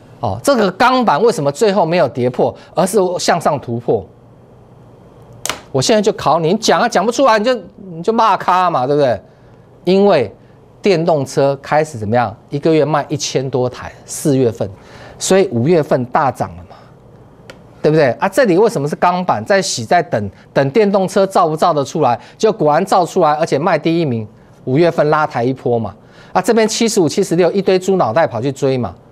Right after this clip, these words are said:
对不对？那这个在短线来看，这里就是猪头山嘛，这里就是阿呆股嘛，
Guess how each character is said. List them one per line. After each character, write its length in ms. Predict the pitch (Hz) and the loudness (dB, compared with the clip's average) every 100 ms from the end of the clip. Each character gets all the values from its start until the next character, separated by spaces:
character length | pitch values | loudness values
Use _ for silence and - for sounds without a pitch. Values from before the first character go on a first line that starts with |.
| - - - | -20 -20 -4
对 100 | 160 | 0
不 40 | |
对？ 220 | 160 139 101 - - - - | 2 2 0 -12 -20 -20 -4
那 100 | 285 | -2
这 160 | 285 339 | 0 2
个 80 | 277 | 2
在 200 | 339 240 | 2 0
短 260 | - 143 | 0 0
线 160 | 147 233 | 0 2
来 140 | 165 | 2
看， 200 | 170 190 | 0 -4
这 200 | - 311 | 0 0
里 160 | 208 127 | 2 0
就 180 | 196 175 | -2 -2
是 140 | 165 | -2
猪 200 | 147 165 | -4 -6
头 240 | 156 113 | -4 -6
山 240 | 110 127 113 | -2 -2 -2
嘛， 160 | 107 95 - - - - - - - | -6 -12 -20 -20 -20 -20 -20 -20 -2
这 180 | 302 | 2
里 120 | 226 190 | 2 2
就 140 | 185 | -2
是 100 | - | -4
阿 220 | - 165 | -4 -4
呆 220 | 165 165 | -2 -2
股 200 | 160 - 95 | -4 -8 -16
嘛， 100 | 82 | -16